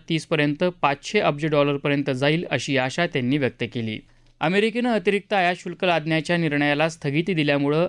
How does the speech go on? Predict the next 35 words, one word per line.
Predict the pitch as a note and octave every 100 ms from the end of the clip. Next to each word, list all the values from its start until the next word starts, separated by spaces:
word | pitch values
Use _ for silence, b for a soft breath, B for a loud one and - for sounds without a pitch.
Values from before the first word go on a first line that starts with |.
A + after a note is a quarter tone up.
| -
आजही | D3+ C#3+ D#3 D#3+ F3+ F#3+
देशातले | D3+ D3+ D3 E3+ D#3+
शेअर | D#3+ D#3
बाजार | C3+ B2+ C#3
जोरदार | D3+ C3+ B2 B2+ C#3+ D3+
तेजीत | D3 B2+ A#2
होते. | A#2+ A#2 G#2+ b b b b -
सेन्सेक्स | - F#3 F3 G#3 G3+ -
आज | E3 D#3+ E3+
तब्बल | D3 D#3+ F3+ -
एक | E3+ D#3+
हजार | D#3 F3+
पाचशे | F3 D3 - -
अठ्ठ्याहत्तर | D#3 - D#3+ D#3 E3
अंकांनी | C#3 C#3+ C#3+
वधारून | C3+ B2+ C#3 D3 G2+ b b b
शहात्तर | - F3 E3 - G#3+
हजार | F3 F#3 F3+ -
सातशे | - D3+ D3 - F#3
पस्तीस | - D3 - G3+ E3
अंकांवर | C#3 C#3+ D3+ E3+
बंद | D3 B2+
झाला. | A#2 A#2 A#2 G#2+ b b b b _
निफ्टी | E3 F3 F3 A#3+
पाचशे | A#3 F3+ E3 F#3+
अंकांची | F3+ F3+ F3 F3
वाढ | D#3 C#3
नोंदवून | D3 D3 D3 F#3
तेवीस | F3+ D#3 D#3+ F3 E3
हजार | D#3+ F3
तीनशे | E3 D#3+ D3 F#3
एकोणतीस | D3+ - - F3+ G#3 D#3
अंकांवर | C3 C3+ C#3 E3+
बंद | D3 C3 A2+
झाला. | A#2 A2+